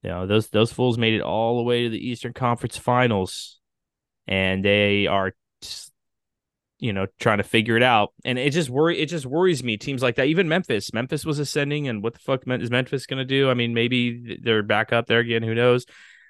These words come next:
I mean, there's been, there's been teams like that. Look at, you brought it up, I think, on the last episode, Ryan, the Utah Jazz. That's a very similar thing, too, where the Utah Jazz were just up there but could never get over a hump. And like you said, things can pass you by,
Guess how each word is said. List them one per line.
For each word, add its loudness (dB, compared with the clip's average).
I -2
mean, 4
there's 4
been, 2
there's 2
been 2
teams -2
like 0
that. 2
Look -6
at, 2
you -4
brought 4
it 2
up, 2
I 2
think, -6
on -2
the -6
last -2
episode, -4
Ryan, -2
the -4
Utah 0
Jazz. 0
That's -2
a -6
very -2
similar -2
thing, -8
too, 0
where 2
the -4
Utah 2
Jazz 2
were 0
just -4
up -4
there -4
but -8
could -10
never -4
get 0
over 0
a 0
hump. -2
And -2
like 0
you -2
said, 2
things 4
can 2
pass 2
you 2
by, 4